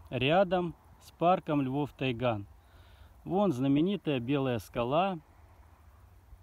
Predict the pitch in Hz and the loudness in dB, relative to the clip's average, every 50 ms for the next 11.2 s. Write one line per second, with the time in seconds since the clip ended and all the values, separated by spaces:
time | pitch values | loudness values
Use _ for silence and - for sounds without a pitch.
0 | - - - - - - - - - - - - - - - - - - - - | -20 -20 -20 -20 -20 -20 -20 -20 -20 -20 -20 -20 -20 -20 -20 -20 -20 -20 -20 -20
1 | - - - - - - - - - - - - - - - - - 151 147 131 | -20 -20 -20 -20 -20 -20 -20 -20 -20 -20 -20 -20 -20 -20 -20 -14 -8 -8 -8 -8
2 | - - 160 160 160 165 160 - 160 147 - - 147 156 143 139 143 143 - - | -6 -2 0 2 4 4 2 2 -2 -4 -4 -2 -2 -2 -2 -2 -2 -4 -2 0
3 | 165 156 151 143 135 - 156 143 147 139 127 120 143 143 143 143 131 139 143 143 | 2 2 2 2 0 0 -2 0 0 -2 -2 -2 0 0 0 0 0 0 -2 -2
4 | 123 - - - 131 117 107 101 - _ _ _ _ _ _ - _ - _ _ | -2 -4 -8 -6 -6 -6 -6 -8 -12 _ _ _ _ _ _ -20 _ -20 _ _
5 | - - - - - - - - - - - _ - - - _ - - - - | -20 -20 -20 -20 -20 -20 -20 -20 -20 -20 -20 _ -20 -20 -20 _ -20 -20 -20 -20
6 | - - - - - - - 147 139 - 214 202 175 160 160 147 131 143 143 131 | -20 -20 -20 -20 -20 -6 -4 -4 0 2 2 2 4 4 2 2 2 2 4 4
7 | 143 185 - - 175 - - 190 185 185 175 165 202 240 254 208 202 170 143 151 | 4 2 2 -2 -6 -2 0 0 2 2 2 2 0 0 0 0 0 0 0 0
8 | 160 151 170 202 220 - - 185 180 170 151 - - - 165 170 185 214 220 - | 0 0 0 -2 -2 -2 -2 -2 0 0 0 -2 -4 -4 -2 -2 0 -2 -4 -6
9 | - - - - - - - - 147 151 151 160 170 170 170 160 131 - 190 202 | -8 -14 -20 -20 -20 -20 -14 -8 -4 -2 0 2 4 4 4 2 2 4 4 4
10 | 208 202 185 160 - - 156 147 120 147 139 127 113 127 143 147 170 180 185 185 | 4 4 2 0 0 -2 -4 -2 -2 -2 -4 -4 -4 -4 -2 -2 0 2 2 2
11 | 185 180 160 135 | 2 0 -2 -4